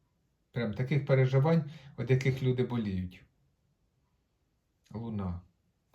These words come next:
Ну, тут ще, бачите, луна. Як важко перейти повністю. Але восьмірка кубків — це уход, ну, я б сказав,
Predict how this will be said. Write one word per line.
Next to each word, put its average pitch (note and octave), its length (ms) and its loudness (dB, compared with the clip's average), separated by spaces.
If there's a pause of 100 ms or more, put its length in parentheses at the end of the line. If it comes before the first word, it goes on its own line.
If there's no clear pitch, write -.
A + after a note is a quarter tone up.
(420)
Ну, F3 120 0
тут E3 160 -6
ще, - 180 -6
бачите, C#3+ 460 -6 (300)
луна. A#2 380 0
Як G#2 180 -4
важко - 360 2
перейти E3 440 2
повністю. G2 680 -4 (520)
Але C3 560 6 (1200)
восьмірка C3+ 560 2
кубків — A#2 580 -4 (380)
це B2+ 440 2
уход, D3+ 520 -2 (280)
ну, D#3 80 4
я E3+ 100 6
б E3 60 -4
сказав, D3 580 2